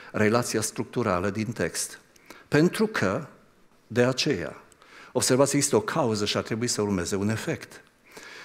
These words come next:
Și dați-mi voie să las textul să vorbească. Versetul optsprezece.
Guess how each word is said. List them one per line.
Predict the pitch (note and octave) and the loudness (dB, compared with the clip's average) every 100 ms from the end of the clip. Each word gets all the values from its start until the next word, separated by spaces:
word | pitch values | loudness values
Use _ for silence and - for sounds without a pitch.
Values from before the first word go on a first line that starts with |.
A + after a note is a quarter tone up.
| - | -4
Și | - | 0
dați-mi | F#3+ G3 F3+ | 2 4 4
voie | D3+ C#3+ | 4 2
să | C#3 | 2
las | C3+ - | 0 0
textul | D#3 C#3+ - F2+ | -2 -2 -2 -4
să | - | -2
vorbească. | F#2 F#2+ F#2 F#2+ - - | -2 -2 -2 -4 -4 -4
Versetul | E2+ A2+ D3+ D#3+ | -2 0 0 0
optsprezece. | D3+ D3+ C3+ - F2 E2+ D#2+ F2+ F2 | -2 -2 -8 -4 -4 -4 -6 -8 -8